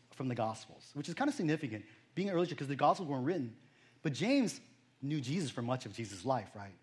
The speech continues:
And so James, when he writes this letter, says, writes many things that are very,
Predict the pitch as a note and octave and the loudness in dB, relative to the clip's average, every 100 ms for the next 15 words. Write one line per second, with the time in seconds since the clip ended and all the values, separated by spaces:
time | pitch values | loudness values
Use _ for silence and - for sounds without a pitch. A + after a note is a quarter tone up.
0 | _ _ _ - - - C#3+ F3+ B2 A3+ | _ _ _ -20 -20 -8 0 0 2 4
1 | C#4+ A3 D#3+ D#3 D3 A3 - E3 A#3+ G#3+ | 4 4 2 0 0 0 0 0 0 0
2 | D#3+ - - - - A3+ B3+ F3 D3 E3+ | -2 -8 -20 -20 -2 4 6 6 2 2
3 | A#3+ F3+ F3 D#3+ A3+ A#3 E3 C#3 D3 C#3+ | 2 2 0 2 0 2 0 0 0 0
4 | C#3+ A#3 C4 | 0 0 -2